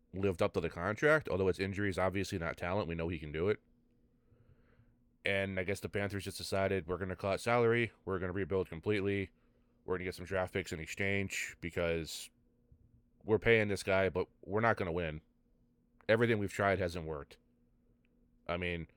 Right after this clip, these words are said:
you had a couple years of success with Cam Newton, and then they went back down to mediocrity, and they haven't really been relevant since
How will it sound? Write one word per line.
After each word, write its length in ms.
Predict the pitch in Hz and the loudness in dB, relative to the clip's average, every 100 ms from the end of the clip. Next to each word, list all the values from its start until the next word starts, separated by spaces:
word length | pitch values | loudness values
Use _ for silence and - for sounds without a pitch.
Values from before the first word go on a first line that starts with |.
| _ _ _ | _ _ _
you 80 | - | 2
had 140 | 117 | 4
a 40 | 110 | 6
couple 240 | 123 113 | 4 2
years 160 | 117 101 | 2 2
of 80 | 98 | -4
success 360 | 98 - 101 | -4 0 0
with 100 | 92 | 0
Cam 240 | - 104 95 | -4 -2 0
Newton, 300 | 107 87 85 | 0 0 -2
and 120 | 85 | -4
then 80 | 90 | -2
they 100 | 90 | -2
went 200 | 92 85 | -2 -2
back 160 | 92 | -2
down 120 | 90 90 | 0 -2
to 60 | |
mediocrity, 600 | 92 90 90 95 - 82 | -2 -2 -2 -2 -2 -4
and 100 | 78 | -4
they 60 | 82 | -2
haven't 280 | 92 87 76 | -4 -4 -4
really 160 | 90 | -2
been 160 | 85 82 | -2 -4
relevant 400 | 85 87 82 64 | -2 -2 -4 -8
since 460 | - 98 90 - | -4 -4 -4 -8